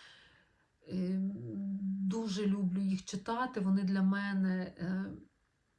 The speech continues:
дуже важливі. Я відчуваю з вами зв'язок таким чином.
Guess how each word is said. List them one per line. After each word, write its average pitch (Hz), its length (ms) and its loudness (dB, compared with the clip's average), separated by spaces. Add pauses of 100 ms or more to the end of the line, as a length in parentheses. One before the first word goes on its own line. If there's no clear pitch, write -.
(440)
дуже 190 280 0
важливі. 240 840 -2 (1500)
Я 190 160 4
відчуваю 190 600 0
з 185 100 -4
вами 190 280 0
зв'язок 185 480 -2
таким 254 300 -6
чином. 240 600 -10